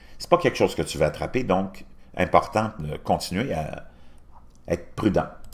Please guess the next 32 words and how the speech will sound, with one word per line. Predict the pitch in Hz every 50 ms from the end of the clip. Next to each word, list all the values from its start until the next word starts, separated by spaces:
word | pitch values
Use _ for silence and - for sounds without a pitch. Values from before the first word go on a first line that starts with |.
| - - - - - - - - - -
Puis | - - - - - - - -
c'est | - - - -
à | 160
peu | 151 160
près | 151 - 165 160
tout | -
ce | - -
qu'on | - 87
peut | 156 87 -
faire | - 92 98 101 -
pour | 82 80 80
l'instant. | 80 76 76 - - - - - - - - - - - - - - - - - -
Je | 69 69 87
vous | 104
reviens | 98 82 107 165 185
avec... | 196 151 92 92 87 82 - - - - - - - - - - - - - -
Kamala | - - 214 190 202 196 180 175 190 202 208 202
Harris, | 151 175 165 156 151 151 165 180 196 208 190 - - - - -
qui | 123 110
est |
probablement | 101 - 120 120 123 117 113 113 110 110 123 147 170 170 - - - - - - - - - - - - - - - -
la | - 76 85 85 82 82 80 80 80 78
meilleure | 73 76 107 156 170 170 180 180 185 185 185 180 175 139 104 -
chance | - - - 151 160 170 165 156 147 - - - - - - - - - - - - - - -
de | 76 82 95
réélection | 98 110 101 98 104 90 - - - 120 120 120
pour | - - 78 71
Donald | 76 92 87 85 80 76 73
Trump. | - 87 85 98 101 - - - - - - - - -
Pour | 73 73
les | 78 80 78 82
amateurs | 95 87 87 78 - 101 107 110 110 98 -